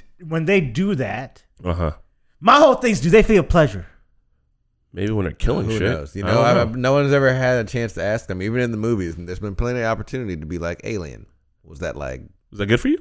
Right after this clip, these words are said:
Speaker 3: was that good?" <laughs> Like, yeah.
Speaker 2: I think
Speaker 3: how,
Speaker 2: Freddy Krueger
Speaker 3: how'd
Speaker 2: likes
Speaker 3: I
Speaker 2: it.
Speaker 3: do, bruh? Like,
Speaker 2: Freddy Krueger doesn't make other Freddy Kruegers, but I definitely think he takes pleasure in torturing people.
Speaker 3: Yeah.
Speaker 1: And torture people?
Speaker 2: Yeah. Speaking of which, as we move away from this subject
Speaker 1: Yeah, let's
Speaker 2: and
Speaker 1: get outta
Speaker 2: onto
Speaker 1: here, 'cause
Speaker 2: torture,
Speaker 1: I could keep going on this.
Speaker 2: um,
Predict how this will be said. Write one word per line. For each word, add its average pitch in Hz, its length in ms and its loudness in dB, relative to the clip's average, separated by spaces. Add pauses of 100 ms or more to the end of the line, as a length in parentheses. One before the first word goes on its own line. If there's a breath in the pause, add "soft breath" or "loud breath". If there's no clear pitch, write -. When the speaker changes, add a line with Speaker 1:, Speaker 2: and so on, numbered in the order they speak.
(120)
Speaker 3:
was - 100 -20
that 80 140 -10
good?" 113 260 -2
<laughs> - 20 2
Like, 101 180 0
yeah. 92 320 -2
Speaker 2:
I 370 40 6
think 427 180 4
Speaker 3:
how, 113 60 -2
Speaker 2:
Freddy 202 200 6
Krueger 151 260 4
Speaker 3:
how'd 139 180 6
Speaker 2:
likes 143 120 4
Speaker 3:
I 143 60 4
Speaker 2:
it. - 20 2
Speaker 3:
do, 156 220 4
bruh? 120 400 2
Like, 104 240 -8
Speaker 2:
Freddy 131 180 6
Krueger 165 220 6
doesn't 123 240 4
make 110 160 4
other 104 180 4
Freddy 98 220 2
Kruegers, 110 360 0
but 90 100 2
I 92 40 2
definitely 87 460 -4
think 95 180 -6
he - 80 -12
takes 80 220 -6
pleasure 87 340 -2
in 71 60 -8
torturing 90 360 -2
people. 80 320 -6 (140)
Speaker 3:
Yeah. 82 200 -12 (280)
Speaker 1:
And 117 100 -20
torture 135 340 -10
people? 147 340 -12
Speaker 2:
Yeah. - 280 2
Speaking 277 380 4
of 269 200 6
which, 127 360 2 (100)
as 143 140 0
we 127 80 0
move 120 160 0
away 104 300 2
from 92 180 -2
this 127 160 2
subject 101 380 -2
Speaker 1:
Yeah, 165 80 4
let's 117 160 6
Speaker 2:
and 113 80 2
Speaker 1:
get 156 80 4
outta 127 80 6
Speaker 2:
onto 120 160 2
Speaker 1:
here, - 80 -4
'cause - 40 10
Speaker 2:
torture, 147 280 6
Speaker 1:
I 190 80 6
could 208 140 4
keep 175 140 2
going 170 200 6
on 110 120 0
this. 104 200 -6
Speaker 2:
um, 190 540 6